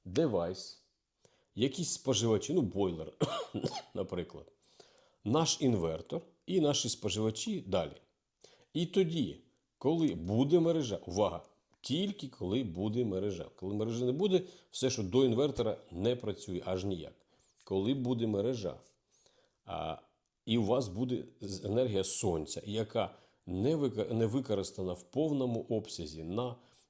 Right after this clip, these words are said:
на нашому, е, лоді, ну, тобто на нашому домашньому навантаженні, є, наче кажучи, вільна енергія,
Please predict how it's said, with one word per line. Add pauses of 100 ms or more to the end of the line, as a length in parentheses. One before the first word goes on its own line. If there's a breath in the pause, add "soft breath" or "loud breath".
на
нашому,
е,
лоді,
ну,
тобто
на
нашому
домашньому
навантаженні,
є, (140)
наче
кажучи,
вільна
енергія,